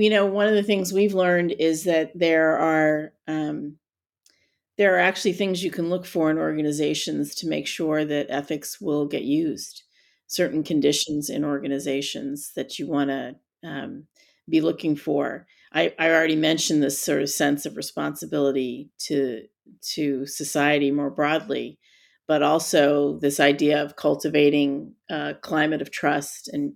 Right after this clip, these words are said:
and understanding in the organization. And then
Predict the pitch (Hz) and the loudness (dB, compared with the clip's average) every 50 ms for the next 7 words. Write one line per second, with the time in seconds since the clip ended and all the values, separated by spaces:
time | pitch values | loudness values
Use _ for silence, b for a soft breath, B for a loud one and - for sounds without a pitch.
0 | _ - 151 - 143 143 143 156 - _ - 156 147 139 139 - - 160 151 151 | _ -8 -6 -6 -6 -6 -8 -10 -14 _ -4 -4 -4 -4 -4 -6 -4 -2 -2 0
1 | 147 147 143 143 139 143 143 143 139 139 139 143 143 143 143 147 139 147 151 151 | 0 0 0 0 0 0 0 0 0 -2 -2 -4 -4 -4 -2 -2 -2 -2 -2 -4
2 | - 151 147 143 147 151 _ _ _ _ _ _ _ _ _ _ _ _ _ 160 | -8 -10 -10 -12 -12 -14 _ _ _ _ _ _ _ _ _ _ _ _ _ -2
3 | 165 165 165 165 160 160 160 160 160 160 160 170 - | 0 2 4 4 4 4 4 2 2 0 -2 -4 -6